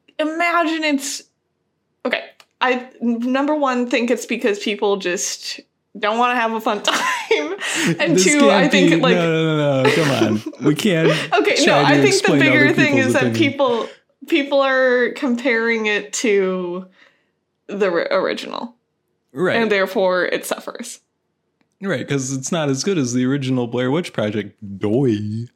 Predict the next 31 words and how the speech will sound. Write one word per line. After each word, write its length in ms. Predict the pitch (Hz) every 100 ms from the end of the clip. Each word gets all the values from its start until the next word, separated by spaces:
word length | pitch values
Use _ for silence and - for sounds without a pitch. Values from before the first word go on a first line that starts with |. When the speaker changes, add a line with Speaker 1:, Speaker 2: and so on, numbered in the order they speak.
| - - - -
Speaker 2:
A 100 | 110 104 554
Speaker 1:
Yeah, 300 | - 170 131
Speaker 2:
duh. 160 | 107 -
Speaker 1:
which 260 | 127 151
of 200 | - 359
course 320 | - 370 370 415
it 100 | 311
wasn't. 560 | 370 359 339 - - _ _ _ -
Well, 380 | 320 370 349 -
okay, 320 | 277 180 240 262
that's 220 | 277 277
actually 280 | 254 262 226
a 40 |
bit 160 | 202 -
complicated. 640 | - - - - 110 190 -
Like, 420 | 254 214 180 - - -
I 100 | -
was 140 | 226 240
gonna 220 | 311 311
say, 120 | 294
of 100 | 240
course 280 | 240 202 226
it 160 | 185 -
isn't 240 | 202 185
going 260 | 185 175 202
to 100 | 220
be, 200 | 185 175
but 920 | 190 - 330 330 226 214 214 - - _ - - _ _ _ _
the 160 | 220 262
director 800 | 226 262 285 453 - 359 277 226
of 640 | 226 220 202 202 220 -